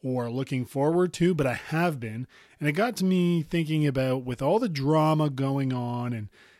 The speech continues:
teams in turmoil and teams sucking, to talk about the idea of damaged N B A assets in the land of misfit toys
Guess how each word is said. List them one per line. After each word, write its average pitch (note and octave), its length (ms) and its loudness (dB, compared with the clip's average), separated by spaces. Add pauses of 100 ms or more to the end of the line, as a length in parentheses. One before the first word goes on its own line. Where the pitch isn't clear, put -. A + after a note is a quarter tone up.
(120)
teams D#3 360 2
in D3 140 4
turmoil C3+ 880 0
and G#2+ 260 -8
teams C#3 320 -2
sucking, B2 540 -2 (480)
to - 120 -12
talk G3+ 300 2
about D3+ 560 4
the C#3 140 -2
idea D3+ 560 0
of B2+ 140 -4
damaged C#3 520 -4
N C#3 180 -4
B C#3 140 -2
A C3+ 180 -2
assets B2 580 -4 (100)
in B2+ 440 -4 (680)
the C3+ 120 -4
land C3+ 300 0
of B2+ 120 0
misfit C3 480 -2
toys A#2 640 -6